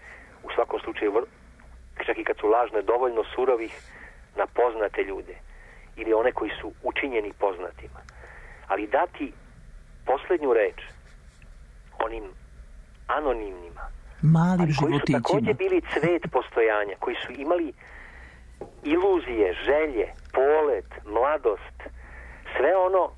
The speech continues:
Speaker 1: od čega se sastoji neka opet iluzija budućnosti i egzistencije, to je ono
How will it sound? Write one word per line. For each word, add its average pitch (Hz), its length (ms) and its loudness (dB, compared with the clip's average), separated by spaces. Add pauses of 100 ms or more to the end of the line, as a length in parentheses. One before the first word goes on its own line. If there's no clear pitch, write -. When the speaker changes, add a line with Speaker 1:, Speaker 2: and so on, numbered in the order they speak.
Speaker 1:
od 135 140 -2
čega 147 260 2
se 135 200 -4
sastoji 127 500 0
neka 110 400 0 (920)
opet 120 360 0
iluzija 120 520 2
budućnosti 107 720 -4
i 98 80 2
egzistencije, 151 800 -2 (760)
to - 160 2
je 190 100 6
ono 156 340 4